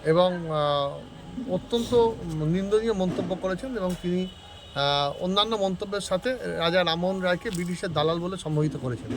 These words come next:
এরই প্রতিবাদে চারিদিকে আমাদের অবস্থান, ধর্ণা, আহ, দলীয় ক্ষেত্রে যেমন হচ্ছে, তেমনি অরাজনৈতিক ব্যানারেও একাধিক সংগঠন করছে এবং সারা দেশ এর বিরুদ্ধে গর্জে উঠেছে। তাই আজকে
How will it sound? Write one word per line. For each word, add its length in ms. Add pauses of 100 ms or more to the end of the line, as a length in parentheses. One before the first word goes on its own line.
(1200)
এরই 200
প্রতিবাদে 520
চারিদিকে 500
আমাদের 320 (140)
অবস্থান, 600
ধর্ণা, 320
আহ, 760
দলীয় 280
ক্ষেত্রে 380
যেমন 220
হচ্ছে, 280
তেমনি 220
অরাজনৈতিক 580
ব্যানারেও 280
একাধিক 360
সংগঠন 480
করছে 280 (880)
এবং 240
সারা 420 (180)
দেশ 280 (680)
এর 140
বিরুদ্ধে 380
গর্জে 320
উঠেছে। 360 (680)
তাই 180
আজকে 420